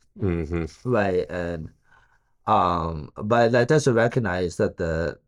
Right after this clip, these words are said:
Speaker 2: the purpose of the funeral mass is to pray for the repose of their soul. 'Cause as Catholics, we believe in not just heaven and hell,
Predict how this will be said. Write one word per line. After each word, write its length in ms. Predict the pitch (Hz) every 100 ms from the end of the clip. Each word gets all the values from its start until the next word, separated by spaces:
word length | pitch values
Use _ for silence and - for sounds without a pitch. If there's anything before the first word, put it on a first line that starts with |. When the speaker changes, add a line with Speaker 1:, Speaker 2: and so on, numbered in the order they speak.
| -
Speaker 2:
the 180 | 95 82 -
purpose 560 | - 220 - 104 90
of 220 | - 104 98
the 80 | 104
funeral 420 | - 123 101 90
mass 480 | 90 123 123 98 90
is 100 | -
to 120 | 95
pray 360 | - 110 101
for 140 | 101 -
the 80 | 90
repose 420 | 90 - 92 82
of 80 | 95
their 140 | 78
soul. 480 | 76 131 123 80 69 - - _ _ _
'Cause 140 | - 110
as 180 | 101 -
Catholics, 420 | 117 110 113 -
we 60 | 104
believe 400 | 98 98 95 90
in 260 | 90 95 - _ -
not 160 | 117 110
just 220 | 120 -
heaven 260 | 120 107 92
and 160 | 87
hell, 540 | 92 113 104 92 90